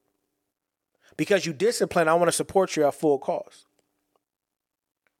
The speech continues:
I have a policy for, for, for my brand, right? Once you spend, once you spend a certain amount, and once you, once you so, show a certain level of respect,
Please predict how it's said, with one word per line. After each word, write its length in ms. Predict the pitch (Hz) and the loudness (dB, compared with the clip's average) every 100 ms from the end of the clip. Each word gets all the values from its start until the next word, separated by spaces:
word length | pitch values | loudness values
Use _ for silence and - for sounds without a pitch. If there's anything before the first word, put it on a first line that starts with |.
| _ _ _ _ _ _ _ _ _ _ _ _ _ _ | _ _ _ _ _ _ _ _ _ _ _ _ _ _
I 60 | 151 | 0
have 140 | 202 | 2
a 80 | 180 | 2
policy 540 | 180 190 185 170 170 | 2 2 2 0 -2
for, 340 | 165 - 160 147 - | -4 0 0 0 -4
for, 300 | 170 151 139 | -2 -2 -4
for 160 | - 151 | -2 0
my 240 | 143 156 | 2 2
brand, 480 | 139 143 127 113 127 | 2 0 0 -4 -6
right? 260 | 123 147 143 - | 0 0 0 -2
Once 280 | 151 196 | 0 0
you 80 | 202 | 0
spend, 400 | 185 185 175 160 - | 0 2 2 0 -4
once 380 | 139 165 196 | -2 0 0
you 80 | 202 | -2
spend 380 | 190 - 180 170 | -6 -2 -2 0
a 40 | |
certain 380 | 156 170 160 151 | -2 0 0 0
amount, 320 | 147 151 165 - _ _ _ _ _ _ _ _ _ _ _ _ - - | -2 2 0 -2 _ _ _ _ _ _ _ _ _ _ _ _ -20 -8
and 120 | 139 | -2
once 340 | 156 165 - | 0 0 -2
you, 500 | 160 156 143 113 131 - | -4 -4 -4 -10 -20 -8
once 300 | 135 175 - | 0 0 0
you 80 | 180 | -8
so, 340 | - 175 156 | -2 0 0
show 340 | - - 165 143 | -4 0 0 0
a 60 | |
certain 440 | 127 - 165 151 139 | -2 0 0 0 0
level 340 | 151 147 147 | 0 0 0
of 100 | 143 | 0
respect, 600 | 123 - - 151 143 - | 0 -8 -2 0 0 -2